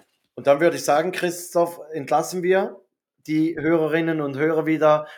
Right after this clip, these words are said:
in die Sommerferien und wir hören uns dann nächste Woche zum letzten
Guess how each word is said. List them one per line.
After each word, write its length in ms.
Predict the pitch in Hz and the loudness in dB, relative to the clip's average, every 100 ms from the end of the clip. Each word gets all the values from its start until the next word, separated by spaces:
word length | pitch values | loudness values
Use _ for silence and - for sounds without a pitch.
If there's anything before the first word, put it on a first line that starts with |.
| - - | -16 -6
in 240 | 139 139 | -4 -2
die 100 | 135 | -4
Sommerferien 840 | 135 151 175 - 160 160 165 170 170 | 0 0 -2 -2 -2 0 0 -2 -2
und 420 | 139 139 143 131 | 0 0 0 0
wir 160 | 143 | 0
hören 300 | 131 143 151 | 4 4 4
uns 240 | 143 135 - | 0 -4 2
dann 360 | 127 135 139 139 - | 2 2 -2 -12 -10
nächste 380 | 127 151 - 147 | -2 -2 -2 0
Woche 380 | 156 156 156 156 | 0 0 -4 -6
zum 260 | - 123 | -8 -6
letzten 760 | 120 131 170 - - 165 160 | -2 -2 -2 -6 0 0 0